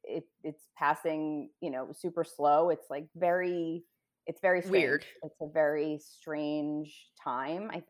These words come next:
Speaker 1: I, I'm sure for everyone, not just me.
Speaker 2: Yeah.
Speaker 1: Um, but otherwise, I'm, you know, I, I'm good, you know, happy to be healthy and grateful
Speaker 2: Exactly.
Speaker 1: to have a job and, you know, to be able to see my dad. And, you know, it's like
Speaker 2: Right.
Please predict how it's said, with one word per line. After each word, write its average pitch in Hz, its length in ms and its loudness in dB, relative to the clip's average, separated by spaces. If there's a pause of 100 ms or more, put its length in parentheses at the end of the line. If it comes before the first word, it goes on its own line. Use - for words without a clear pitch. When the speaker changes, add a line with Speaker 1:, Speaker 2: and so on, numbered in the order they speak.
Speaker 1:
I, 123 160 -4
I'm 151 140 -2
sure 156 420 -4 (160)
for 170 120 0
everyone, 143 440 0
not 131 180 -6
just 131 180 -14
me. 139 280 -8 (340)
Speaker 2:
Yeah. 123 260 2
Speaker 1:
Um, - 200 -8 (640)
but 208 240 4 (220)
otherwise, 202 480 4
I'm, 175 400 -2 (320)
you 170 100 -6
know, 135 160 -12 (300)
I, - 80 -6 (180)
I'm 160 200 0
good, 165 340 4 (400)
you 165 100 -6
know, 127 140 -4
happy 151 260 -2
to 151 80 -6
be 147 180 0
healthy 160 520 2
and 151 340 -2 (360)
grateful 160 360 0
Speaker 2:
Exactly. - 300 -2
Speaker 1:
to 143 220 -2 (420)
have 147 180 -2
a 156 40 -2
job 156 520 4
and, 151 400 -2 (160)
you 190 120 -4
know, 151 260 -4 (240)
to - 60 -14
be 165 60 2
able 147 140 2
to 151 80 -4
see 160 300 -2
my 151 200 0
dad. 151 560 8
And, 170 220 -2
you 170 60 -2
know, 135 180 0
it's 160 240 -4
like 170 420 2
Speaker 2:
Right. 139 400 6